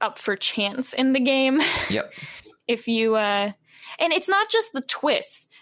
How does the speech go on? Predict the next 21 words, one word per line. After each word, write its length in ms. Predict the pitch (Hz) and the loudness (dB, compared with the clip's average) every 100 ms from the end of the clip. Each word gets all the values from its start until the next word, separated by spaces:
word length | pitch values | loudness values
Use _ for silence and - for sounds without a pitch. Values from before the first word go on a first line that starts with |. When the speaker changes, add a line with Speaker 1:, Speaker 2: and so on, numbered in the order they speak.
| _ - | _ -6
Speaker 1:
because 300 | 254 269 233 | -2 0 -2
the 80 | |
twists 280 | 247 349 359 | -2 -2 0
in 100 | 381 | 0
Big 180 | 285 240 | 0 0
Brother 460 | 247 226 226 220 - - - 196 | 0 2 2 0 -4 -14 -12 -6
do 300 | 185 247 247 | 0 2 2
affect 500 | - - 220 220 - | 0 -2 -4 -2 -4
a 60 | 214 | -2
lot 220 | 208 214 | 0 -2
of 80 | 240 | -2
things, 320 | 175 370 - | -2 -2 -4
but 280 | 220 233 226 | 0 0 2
more 240 | 226 294 | 2 2
of 100 | 320 | 2
it 80 | 254 | 2
is 140 | 240 | 2
just 400 | - 233 226 - _ - _ _ _ _ _ _ - | 2 0 -2 -6 _ -20 _ _ _ _ _ _ -20
things 680 | - 294 320 349 349 - - _ _ _ _ _ _ | -6 -2 0 0 0 -4 -6 _ _ _ _ _ _
can 220 | - 269 254 | -2 2 2
change 720 | - 262 262 269 254 247 | 2 2 2 4 2 0